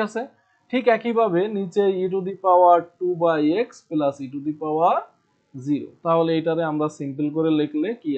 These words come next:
আসতেছে একটু খেয়াল করি, limit x extend to zero minus, আর e to the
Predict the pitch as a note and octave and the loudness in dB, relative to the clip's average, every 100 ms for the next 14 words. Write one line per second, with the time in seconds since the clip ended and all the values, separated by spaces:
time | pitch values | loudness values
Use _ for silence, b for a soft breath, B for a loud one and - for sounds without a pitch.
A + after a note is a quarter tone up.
0 | B2+ - G#2+ - G3+ - C3+ C3 C3 C3 | -6 -10 -20 -16 -16 -16 -16 -10 -10 -8
1 | C#3+ F3 D4+ _ _ _ _ _ _ - | -6 -6 -6 _ _ _ _ _ _ -12
2 | B2+ C3 B2+ C#3+ A3 - _ - _ _ | -8 -6 -6 -4 -4 -8 _ -20 _ _
3 | _ _ _ _ _ _ - C#3+ E3 E3+ | _ _ _ _ _ _ -6 0 0 0
4 | - - D3 - - D3+ D3+ D3+ C3+ C#3 | -12 -10 -10 -8 -6 -6 -4 -4 -4 -4
5 | C3 C3 B2+ C3 D3+ C#4 - - _ _ | -4 -6 -6 -6 -4 -4 -6 -14 _ _
6 | _ _ B2+ B2+ B2+ B2+ B2 _ E3+ E3+ | _ _ -6 -2 -2 -2 -6 _ -6 -4
7 | G3+ G3+ | -2 -4